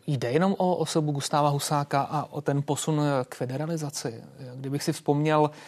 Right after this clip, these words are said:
na knihu antropologa Juraje Buzalky, která se jmenuje Postsedláci, on tam popisuje a hájí názor, že pro Slováky, eh, ta socialistická normalizace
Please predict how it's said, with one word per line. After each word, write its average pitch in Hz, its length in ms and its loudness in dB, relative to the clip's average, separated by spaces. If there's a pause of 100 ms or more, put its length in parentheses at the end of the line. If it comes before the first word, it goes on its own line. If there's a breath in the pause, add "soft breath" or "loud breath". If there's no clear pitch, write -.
(200 loud breath)
na 127 280 2
knihu 135 360 -2
antropologa 131 760 0 (100)
Juraje 127 320 -2
Buzalky, 123 580 -4
která 120 220 -4
se 131 140 -10
jmenuje 131 200 -6
Postsedláci, 123 1080 -6 (560)
on 139 140 -4
tam 185 140 4
popisuje 165 640 4 (280 loud breath)
a 131 60 -8
hájí 135 300 2
názor, 147 340 0
že 143 100 0
pro 147 140 -4
Slováky, 151 580 2
eh, - 480 -18 (540)
ta 139 160 0
socialistická 139 1120 -2
normalizace 135 920 0